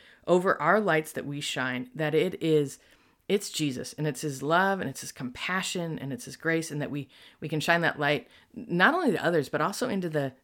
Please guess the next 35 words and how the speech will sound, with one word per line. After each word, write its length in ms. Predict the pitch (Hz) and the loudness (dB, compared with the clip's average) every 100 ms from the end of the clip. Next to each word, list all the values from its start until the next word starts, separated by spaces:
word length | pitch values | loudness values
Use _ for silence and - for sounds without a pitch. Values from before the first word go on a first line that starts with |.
| - | -10
the 80 | |
darkness 580 | 139 135 147 151 180 175 | -4 0 0 0 -4 -2
and 100 | 143 | -4
those 140 | 127 127 | -6 -6
dark 300 | 131 139 - | -4 -4 -4
places 440 | 151 151 156 139 | -2 -2 -4 -4
in 80 | 127 | -4
our 160 | 123 | -4
lives 320 | 151 170 185 139 | -4 -2 -6 -6
where 160 | 135 | -6
we 380 | 131 135 147 170 | -6 -4 -4 -4
still 360 | 180 - 147 139 | -6 0 0 0
have, 400 | 139 131 127 123 _ _ _ | 0 0 -2 -6 _ _ _
you 120 | - | -4
know, 140 | 147 127 | 0 0
those 260 | 127 139 | -2 -4
grave 380 | 123 135 139 147 | -4 -2 -2 -4
clothes 300 | - 151 151 | -2 0 0
on, 220 | 147 143 | 0 -2
those 200 | 139 127 | -2 -4
dead 300 | 127 143 151 | -4 -4 -4
places 480 | 151 143 139 - 143 | -4 -6 -6 -6 -8
that 160 | 139 - | -8 -6
need 400 | 139 151 151 135 _ | -2 0 -2 -4 _
life. 460 | 127 127 110 - _ - - - - | -10 -8 -8 -14 _ -20 -20 -20 -10
And 100 | 143 | -6
so 260 | - 156 143 | 2 2 4
I 80 | 165 | 0
just 140 | 208 | 0
wanna 140 | 285 240 | 0 0
pray 480 | - 156 147 135 - | 2 2 2 0 -2
over, 460 | 143 131 135 135 - | -4 -4 -4 -6 -2
over 220 | 170 151 | -2 0
you. 300 | 156 180 233 | 0 4 4
And 180 | 233 143 | 4 0